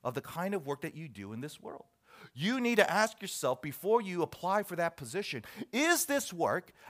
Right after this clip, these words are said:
actually bringing some good? Is it bringing blessing? Is it gonna do a good work in this world that was not there before? Now, I know you hear that and you're like, "Pastor, I've been hearing that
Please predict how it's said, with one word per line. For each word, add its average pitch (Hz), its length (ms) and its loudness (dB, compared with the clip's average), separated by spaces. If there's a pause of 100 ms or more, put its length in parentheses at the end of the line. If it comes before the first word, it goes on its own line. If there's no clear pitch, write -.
actually 226 360 4
bringing 208 420 2
some 170 300 0
good? 165 400 0 (160)
Is 285 180 6
it 269 140 2
bringing 214 280 2
blessing? 170 540 4
Is 285 240 2
it 277 80 2
gonna 240 220 4
do 180 560 -2 (280)
a 156 80 2
good 214 540 0
work 139 480 4 (100)
in 220 200 2
this 208 240 0
world 139 260 0
that 151 160 2
was 180 260 2
not 180 300 0
there 123 180 0
before? 208 600 -6 (500)
Now, 214 140 6
I 226 60 4
know 269 100 6
you 220 140 2
hear 240 260 0
that 190 80 4
and 160 100 0
you're 165 80 2
like, 151 180 4 (180)
"Pastor, 156 280 -4
I've 180 80 -2
been 180 120 -4
hearing 139 260 -6
that 131 220 -2